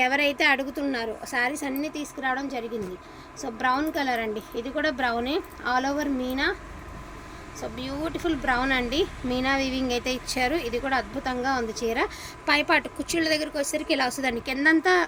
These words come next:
హెవీ వీవింగే, ఈ పైపాటు ఇలా, ఇలా హాఫ్ ఇలా వస్తుంది, కిందంతా ఇదే వీవింగ్ వస్తుందండి. just పైన కుచ్చిళ్ళ దగ్గరే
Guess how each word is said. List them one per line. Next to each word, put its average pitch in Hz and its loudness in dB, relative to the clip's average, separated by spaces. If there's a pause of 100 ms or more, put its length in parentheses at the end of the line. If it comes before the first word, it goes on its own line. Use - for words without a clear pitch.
(180)
హెవీ 262 0
వీవింగే, 269 2 (480)
ఈ 294 -2
పైపాటు 311 4
ఇలా, 269 6 (300)
ఇలా 240 -4 (160)
హాఫ్ 240 0 (160)
ఇలా 226 0
వస్తుంది, - -14 (160)
కిందంతా 320 6
ఇదే 311 6
వీవింగ్ 285 0
వస్తుందండి. 220 -4
just - -6 (120)
పైన 254 4 (100)
కుచ్చిళ్ళ 285 -2
దగ్గరే 262 2